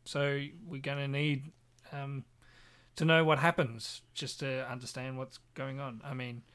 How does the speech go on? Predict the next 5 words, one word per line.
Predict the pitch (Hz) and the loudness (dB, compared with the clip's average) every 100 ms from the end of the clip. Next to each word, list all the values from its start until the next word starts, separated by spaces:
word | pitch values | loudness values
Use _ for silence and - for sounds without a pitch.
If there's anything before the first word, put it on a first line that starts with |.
| - - _ _ - | -20 -20 _ _ 0
uh, | 139 135 135 | 2 2 0
apparent-, | 135 160 165 160 - _ - | 2 6 6 4 -2 _ -8
apparently, | 147 147 147 143 147 147 147 147 139 151 147 156 | -4 -2 -2 -2 0 2 2 0 -2 -8 -10 -6
uh, | 147 143 143 135 - _ - 180 | -4 -4 -4 -8 -14 _ -18 -12
um, | 139 131 131 131 | -10 -10 -10 -12